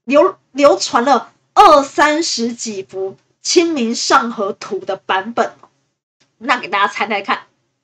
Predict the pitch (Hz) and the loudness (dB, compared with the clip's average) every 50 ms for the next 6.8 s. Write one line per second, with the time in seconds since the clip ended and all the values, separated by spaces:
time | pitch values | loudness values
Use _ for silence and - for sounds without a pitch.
0 | _ _ _ _ _ _ - - 285 294 294 294 302 285 285 - 415 415 453 415 | _ _ _ _ _ _ 2 6 8 8 8 8 6 4 4 2 2 2 6 6
1 | 339 320 294 294 311 311 294 262 262 254 247 302 262 277 294 302 - 294 277 285 | 6 6 6 2 -2 0 2 4 2 2 2 -2 -4 -4 -4 0 6 6 6 6
2 | 277 277 226 233 285 269 262 240 - - - 339 311 302 269 233 233 233 - - | 6 2 -4 -2 0 0 0 0 -2 -4 -4 -4 -4 -4 -4 -4 -4 -4 -4 -2
3 | 320 254 220 220 226 180 196 - 190 185 185 180 175 170 180 - 254 247 - - | -2 -2 -2 -4 -8 -8 -8 -8 -8 -8 -6 -8 -8 -10 -8 -6 -4 -4 -4 -4
4 | - _ _ _ _ _ _ _ _ _ _ _ _ _ _ - - 233 254 269 | -6 _ _ _ _ _ _ _ _ _ _ _ _ _ _ -6 -4 -2 -2 -2
5 | 262 226 - _ - 220 226 226 - - 349 294 233 277 277 269 233 - 285 262 | -2 -4 -8 _ -6 -4 -4 -2 0 2 2 4 4 4 2 2 0 0 2 2
6 | 269 208 214 226 220 214 180 220 - 226 220 196 180 165 170 - | 0 2 -2 -2 -2 -2 -4 -4 -2 -2 -2 0 -2 -4 -6 -8